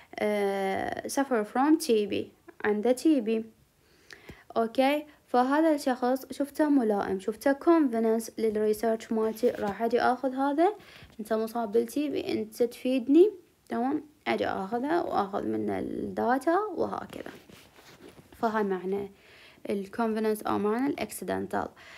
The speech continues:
شنو أسميها؟ أكس-، أسميها هافازارد. هافازارد،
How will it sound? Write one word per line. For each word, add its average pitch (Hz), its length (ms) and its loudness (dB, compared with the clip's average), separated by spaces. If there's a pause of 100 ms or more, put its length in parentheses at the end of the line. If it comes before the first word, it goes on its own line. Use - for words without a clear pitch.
(260)
شنو 330 220 10
أسميها؟ 269 760 4
أكس-، - 220 -14
أسميها 254 720 4
هافازارد. 185 500 -2 (460)
هافازارد، 214 640 2